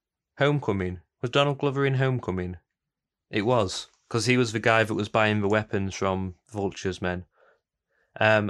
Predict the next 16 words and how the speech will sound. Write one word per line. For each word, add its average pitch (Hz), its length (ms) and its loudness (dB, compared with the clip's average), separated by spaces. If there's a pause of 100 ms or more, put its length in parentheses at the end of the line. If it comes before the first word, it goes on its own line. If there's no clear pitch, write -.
and 110 220 0
he 120 220 2
was 107 220 0
playing 104 480 0
Prowler, 95 560 2 (1160)
and 104 140 0
he 110 100 -2
mentions 101 600 0
that - 140 -2
he'd 98 120 -8
got 101 180 2
a 98 60 2
nephew 101 500 -2
in 92 160 -2
the 92 80 -4
city. 87 460 -4